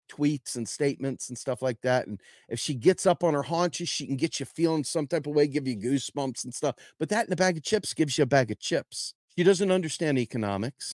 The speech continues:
She really genuinely doesn't. And she goes along with whatever economically illiterate flavor of the day is out there. How do I know? 'Cause I follow her like crazy. I don't retweet her shit very often, but I wa-, 'cause I wanna see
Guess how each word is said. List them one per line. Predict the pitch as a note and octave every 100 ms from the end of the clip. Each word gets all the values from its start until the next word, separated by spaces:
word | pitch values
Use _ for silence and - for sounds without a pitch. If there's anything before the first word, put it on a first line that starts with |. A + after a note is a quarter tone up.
| -
She | - C3+
really | D#3 G#3+ A#2
genuinely | G#2 E3+ C#3+ G2+ F2
doesn't. | D2 - - A2 - _ _ _ _
And | D#3+ D#3
she | F3
goes | D#3 G3+ G3+
along | G3 F3 F3+ F3
with | C#3
whatever | C#3+ D3+ F3 D3+ D3+ -
economically | E3 - F3 E3 E3 - D3+ C#3 C3 - _ -
illiterate | C#3+ C#3 E3+ E3+ D3+ - _ _ _ -
flavor | D3 E3 D3+ D#3
of | D#3
the | C#3
day | B2+ D#3 D3
is | C3+
out | D#3 G3 -
there. | - - _ _ _ _
How | D3
do | F3+
I | F#3
know? | G3 G3
'Cause | - G3
I | G3+ -
follow | - G3+ G3+
her | G3
like | F#3 F3+
crazy. | - F3 F3+ C#3 A#2+
I |
don't | C3+ - _ _ _ _ -
retweet | C3+ A#2 - F3 F#3+
her |
shit | E3 - C3+
very | C3 B2+
often, | A#2+ C3 D3+ E3 _ _ _ -
but | F3+
I | F3+
wa-, | D#3+ A#3+ - -
'cause | E3+
I |
wanna | F#3+ F#3+
see | E3+ - G#3 G#3+ F#3 F2+